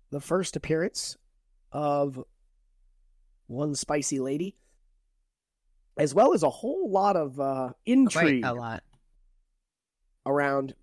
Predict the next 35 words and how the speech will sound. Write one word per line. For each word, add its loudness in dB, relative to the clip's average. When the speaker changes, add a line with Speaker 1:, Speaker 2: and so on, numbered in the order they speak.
Speaker 1:
necromancy -4
and -2
the -4
Fae 0
alike. -6
Speaker 2:
Mm-hmm. -6
Speaker 1:
So, 0
um, -6
we -4
got 6
seven 4
chapters 2
today, -2
so -4
let's -4
hop 0
right 2
in -2
so -2
we 0
can -6
chew -6
through -4
it -6
and -12
try -2
to -2
be -2
Speaker 2:
<laughs> -
Speaker 1:
outta 0
here 0
in -2
under -4
four -6
hours. -6